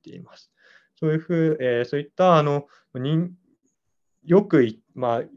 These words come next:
ちょっと大きな言葉で言えば、人間としてよく生きるために、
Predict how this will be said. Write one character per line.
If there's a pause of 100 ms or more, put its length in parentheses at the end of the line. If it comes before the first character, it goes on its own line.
(140)
ち
ょ
っ
と
大
き
な
言
葉
で
言
え
ば、
人
間
と
し
て
よ
く
生
き
る
た
め
に、